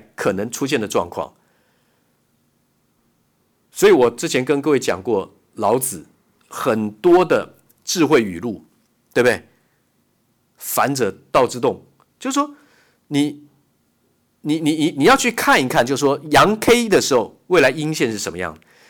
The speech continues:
现在在急跌的时候，未来的对照的阳 K 线会长在哪里？你才会跌的时候买，急涨的时候去想办法去卖。涨的时候怎么去卖呢？多头来讲比较难，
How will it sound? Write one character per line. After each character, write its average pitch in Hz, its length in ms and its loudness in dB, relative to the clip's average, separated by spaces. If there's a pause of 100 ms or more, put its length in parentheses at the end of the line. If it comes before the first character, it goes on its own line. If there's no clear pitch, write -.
现 247 200 0
在 240 100 6
在 208 140 6
急 151 200 -4
跌 143 140 2
的 131 100 0
时 123 80 -2
候， 135 100 4
未 170 140 4
来 127 80 4
的 131 120 -2 (180)
对 170 140 2
照 127 340 0 (320)
的 127 120 4
阳 123 340 2
K 180 180 0
线 165 140 -2
会 143 100 0
长 - 160 -2
在 104 120 -4
哪 80 180 -10
里？ - 100 -18 (540)
你 156 80 -6
才 196 120 4
会 233 160 6
跌 151 360 0
的 196 100 2
时 - 80 2
候 123 80 4
买， 92 260 -6 (460)
急 - 180 -2
涨 107 160 0
的 107 80 -4
时 120 120 -2
候 101 240 -2
去 - 160 -6
想 110 160 -2
办 135 120 -2
法 131 80 -6
去 123 140 -8
卖。 127 480 -2 (1300)
涨 - 160 6
的 294 100 6
时 302 80 4
候 220 80 8
怎 - 160 -2
么 139 100 0
去 196 200 -4
卖 170 400 2
呢？ 107 180 -4
多 247 240 0
头 165 140 4
来 139 100 4
讲 131 160 -2
比 98 60 -12
较 110 100 0
难， 82 320 -8